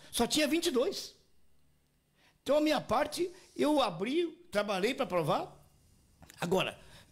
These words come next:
ah, os decretos que ele fez vai dar um bom rendimento, talvez dê em torno de dois bi e oitocentos milhões por ano. Ele vai tirar incentivos de forma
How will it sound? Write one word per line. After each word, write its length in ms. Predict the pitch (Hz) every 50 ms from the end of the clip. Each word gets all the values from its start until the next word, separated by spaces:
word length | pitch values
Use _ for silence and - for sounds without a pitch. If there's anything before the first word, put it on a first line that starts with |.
| -
ah, 320 | 151 160 156 147 127 - - - - - - _ _ _ _ -
os 80 | 175
decretos 420 | 151 208 214 208 - 196 208 208 -
que 80 | -
ele 120 | 190 170 147
fez 440 | - 202 240 320 269 165 - - - -
vai 160 | 151 190 220
dar 140 | 196 254 285
um 100 | 349 262
bom 140 | 262 247 202
rendimento, 560 | 196 175 170 156 160 151 139 143 - - -
talvez 380 | - 139 131 131 156 202 208 170
dê 80 | 180
em 100 | 180 165
torno 240 | 143 - 190 190 170
de 140 | 131 131 135
dois 320 | 127 185 214 233 190 147
bi 180 | 139 151 233 240
e 60 | 254
oitocentos 720 | 240 214 165 - - - 233 240 208 - - - - - - - - _ _ _ _ _ _
milhões 540 | - 143 143 143 180 220 214 - - - - - - - _ _
por 160 | 185 226 214
ano. 260 | 233 254 226 170 127 - - - - - - - - - _ _ _ _ _
Ele 80 | 101 120
vai 120 | 135 147
tirar 200 | 147 147 151 165
incentivos 580 | 180 165 - 160 147 139 - 202 165 123 - - - - -
de 80 | -
forma 220 | - - 175 165